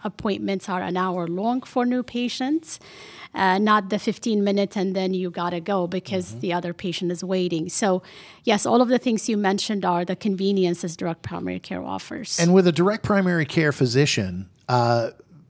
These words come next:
Speaker 2: I think a lot of times people think, "Oh, the, the annual checkup, I'm, they're really just checking some numbers."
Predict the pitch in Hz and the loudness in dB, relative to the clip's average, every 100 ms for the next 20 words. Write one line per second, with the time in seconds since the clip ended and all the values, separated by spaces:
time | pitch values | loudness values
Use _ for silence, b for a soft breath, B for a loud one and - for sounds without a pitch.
0 | _ _ _ - 131 175 220 190 147 131 | _ _ _ -6 2 4 4 2 2 2
1 | 151 143 139 123 147 143 127 - 123 - | 2 2 0 0 0 2 2 2 0 2
2 | 135 131 110 117 117 113 - 120 117 143 | 6 6 6 6 4 4 2 2 4 4
3 | 160 147 113 - 165 - 104 104 117 117 | 4 4 2 4 2 4 0 -2 -4 -6
4 | - 120 147 156 117 123 - - 147 139 | 0 4 6 6 4 2 -2 -2 -2 -2
5 | 107 98 107 135 87 76 | -4 -4 -2 -2 -4 -10